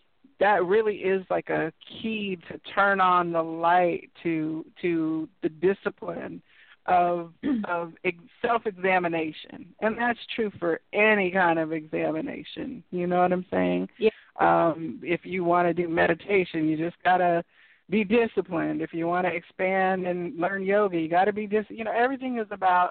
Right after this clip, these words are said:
Speaker 1: if you really wanna go there, then you have to make a commitment to go there. And I think that
Speaker 2: Well,
Speaker 1: that's
Speaker 2: they're
Speaker 1: a
Speaker 2: all
Speaker 1: valuable
Speaker 2: called,
Speaker 1: space.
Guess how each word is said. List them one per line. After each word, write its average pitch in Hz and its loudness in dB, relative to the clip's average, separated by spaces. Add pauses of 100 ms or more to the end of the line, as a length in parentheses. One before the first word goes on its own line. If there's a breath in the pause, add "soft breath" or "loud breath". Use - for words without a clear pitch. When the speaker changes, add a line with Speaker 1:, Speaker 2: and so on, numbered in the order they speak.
(200)
Speaker 1:
if - -20
you 180 -12
really 214 0
wanna 208 -4
go 202 0
there, 170 -4
then 170 -8
you 175 -12
have 180 -6
to 175 -14
make 170 -12
a 156 -20
commitment 160 -8
to 165 -12
go 165 -2
there. 170 -4 (480 loud breath)
And 165 0
I 180 2
think 185 -4
that 175 -2
Speaker 2:
Well, - 8
Speaker 1:
that's 349 4
Speaker 2:
they're 330 2
Speaker 1:
a 339 0
Speaker 2:
all 359 0
Speaker 1:
valuable 220 2
Speaker 2:
called, - -14
Speaker 1:
space. 165 -6